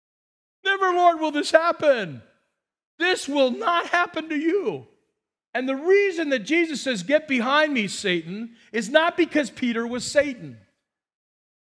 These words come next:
I read something online the other day. It said, "Peter in that moment became the devil." He did not become the devil. But he was like the devil. Because from the onset of Jesus' ministry,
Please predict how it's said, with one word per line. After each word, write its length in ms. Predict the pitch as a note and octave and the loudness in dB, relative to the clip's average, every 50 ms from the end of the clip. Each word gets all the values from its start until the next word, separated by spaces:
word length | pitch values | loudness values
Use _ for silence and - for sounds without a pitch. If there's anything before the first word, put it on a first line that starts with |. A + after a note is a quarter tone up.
| _ _ _ _ _ | _ _ _ _ _
I 120 | - C4+ D4+ | -14 -12 -8
read 260 | G#3 F#3 G3+ G#3+ F#3 | -6 -4 -4 -4 -4
something 200 | - A3+ G#3 A3+ | -4 -4 -4 -4
online 400 | A#3+ A#3+ B3 B3 B3+ C4 C#4+ C#4+ | -4 -4 -4 -2 0 0 0 2
the 60 | B3+ | 2
other 140 | G#3+ F#3 E3 | 0 0 0
day. 160 | D#3+ D#3 D#3 | 0 -2 -2
It 100 | D3+ - | -2 -4
said, 180 | D3+ C3+ B2 - | -6 -12 -8 -2
"Peter 260 | F3+ G3+ A#3+ B3+ B3+ | 0 0 2 2 2
in 60 | B3+ | 2
that 160 | B3+ B3+ B3 | 2 2 2
moment 340 | A3 A#3 B3 B3 B3 A#3 A3+ | 2 2 2 2 0 -2 -6
became 360 | G3+ E3+ - - G3 A3+ B3 | -10 -10 -6 -4 -4 -4 -4
the 80 | B3 B3 | -6 -4
devil." 280 | G3 A#3 A#3 A3 G#3 | -2 -2 -2 -2 -4
He 220 | F3+ E3+ F#3 C#4 D#4 | -8 -8 -8 -6 -6
did 240 | F4 F4 D#4+ B3 C#4 | -4 -6 -8 -8 -8
not 280 | C4 C4+ D#4 D4+ D#4 | -8 -8 -8 -8 -10
become 320 | - A3 - - B3+ A#3+ A3+ | -12 -16 -16 -14 -12 -12 -10
the 80 | A3+ | -10
devil. 340 | F3+ F3 F3+ E3+ D#3 D3 A2 - _ _ _ _ _ _ _ _ _ _ _ _ _ _ _ _ _ - _ _ _ _ _ _ _ _ _ _ _ _ _ _ _ _ _ _ _ _ _ - | -8 -6 -6 -6 -8 -12 -18 -20 _ _ _ _ _ _ _ _ _ _ _ _ _ _ _ _ _ -20 _ _ _ _ _ _ _ _ _ _ _ _ _ _ _ _ _ _ _ _ _ -6
But 120 | A3 A3 | -2 0
he 100 | A3+ C4 | 2 2
was 180 | A#3+ B3 A3+ E3 | 2 2 0 0
like 320 | A3 B3 C4+ C4+ C4+ - | 2 4 4 4 2 0
the 80 | - G3+ | -4 -6
devil. 480 | C#3 C#3+ E3+ D3 C3 B2 A#2+ A2+ A2 G#2 _ _ _ _ _ _ _ _ _ _ _ _ _ _ _ _ _ _ _ _ _ _ _ _ _ _ _ _ _ _ _ _ - | -4 -4 -4 -4 -4 -8 -12 -20 -20 -20 _ _ _ _ _ _ _ _ _ _ _ _ _ _ _ _ _ _ _ _ _ _ _ _ _ _ _ _ _ _ _ _ -12
Because 320 | A3+ G3 - C4+ C#4 A#3 | -8 0 2 2 2 2
from 120 | - B3 A3+ | 0 -2 -2
the 140 | G#3+ G#3 G#3+ | -2 -2 0
onset 560 | A3+ A#3+ C#4+ D#4+ E4+ D#4+ - - D#4 D4+ D4 | 2 2 2 2 2 0 0 2 4 4 4
of 100 | C4+ A3 | 2 -2
Jesus' 460 | E3+ A#3 C4 B3 B3 B3+ G#3+ A3 F#3+ | -2 -2 -2 -2 -2 -4 -6 -8 -6
ministry, 600 | F#3+ A3 B3+ B3 B3 - - - F#3 E3+ E3+ E3 | -4 -2 -2 -2 -2 -4 -4 -4 -2 -2 -2 -4